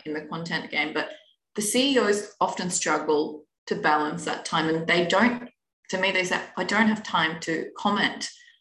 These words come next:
on all the comments I get on my post, Mel."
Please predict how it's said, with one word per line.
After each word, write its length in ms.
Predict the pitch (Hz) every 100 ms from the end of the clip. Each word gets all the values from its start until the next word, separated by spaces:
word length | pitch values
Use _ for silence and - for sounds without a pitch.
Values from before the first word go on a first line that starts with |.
| _
on 140 | 175 -
all 360 | 175 165 165
the 380 | 165 165 170 - -
comments 320 | 175 170 175
I 60 |
get 340 | 170 170 - -
on 100 | 175
my 120 | 165
post, 480 | 170 240 254 - -
Mel." 260 | - -